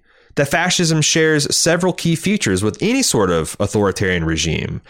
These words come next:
All fascist systems have tended to replace school books with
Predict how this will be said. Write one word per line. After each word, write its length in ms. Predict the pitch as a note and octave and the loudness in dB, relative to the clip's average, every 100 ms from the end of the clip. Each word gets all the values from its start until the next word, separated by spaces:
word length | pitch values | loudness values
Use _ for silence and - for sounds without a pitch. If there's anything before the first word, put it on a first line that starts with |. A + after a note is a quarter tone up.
| - - | -14 -2
All 240 | E3+ B3 | 2 2
fascist 540 | - C#3 G2+ - - | 2 0 0 -2 0
systems 600 | - F#2 - D2 C#2 - - - | 0 -2 -2 -4 -4 -4 -6 -8
have 160 | A2+ G#2+ | -6 -2
tended 320 | C#3 A#2+ G2 | 0 0 0
to 320 | - G#2 G2 - - _ | 0 0 0 -4 -14 _
replace 480 | A2+ G#2+ - A2 G2+ | -4 -2 0 0 2
school 540 | - - - A2+ G#2+ | 0 -2 -2 0 0
books 420 | E2+ F2+ E2 - G2+ | 2 0 0 -2 -2
with 220 | F#2 | -2